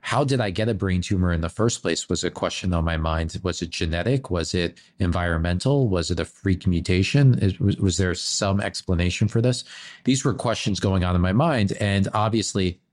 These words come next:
I never wanted to experience something like that again, whether it be a brain tumor or some form of cancer or heart disease or Alzheimer's, and the list goes on. So that really made me interested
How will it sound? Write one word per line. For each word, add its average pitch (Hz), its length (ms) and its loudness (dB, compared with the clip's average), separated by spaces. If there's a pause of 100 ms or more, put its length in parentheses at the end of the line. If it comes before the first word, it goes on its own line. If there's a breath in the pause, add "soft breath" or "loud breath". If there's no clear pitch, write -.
(180)
I 127 100 0
never 117 360 2
wanted 92 380 -2
to 92 120 -2
experience 90 560 0
something 87 320 -2
like 85 220 0
that 85 320 -4
again, 90 440 -2 (460 soft breath)
whether 107 280 0
it 87 80 -4
be 113 140 2
a 110 60 0
brain 92 240 -2
tumor 90 640 0
or 92 460 0 (260 loud breath)
some 90 240 -4
form 90 240 0
of 87 120 -2
cancer 87 500 -2
or 85 120 0
heart 87 260 -4
disease 85 420 0
or 85 80 2
Alzheimer's, 85 800 0
and 87 180 0
the 90 60 2
list 92 240 0
goes 87 200 0
on. 90 260 0 (440 loud breath)
So 107 360 -2 (120)
that 139 180 0
really 135 400 2
made 101 220 2
me 95 120 2
interested 90 580 -4